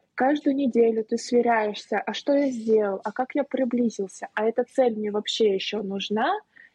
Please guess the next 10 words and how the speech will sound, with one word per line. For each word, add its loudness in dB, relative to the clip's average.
И 2
если 2
она 0
не -2
нужна, 2
то 0
мы -2
учимся 0
вот 0
спокойно 0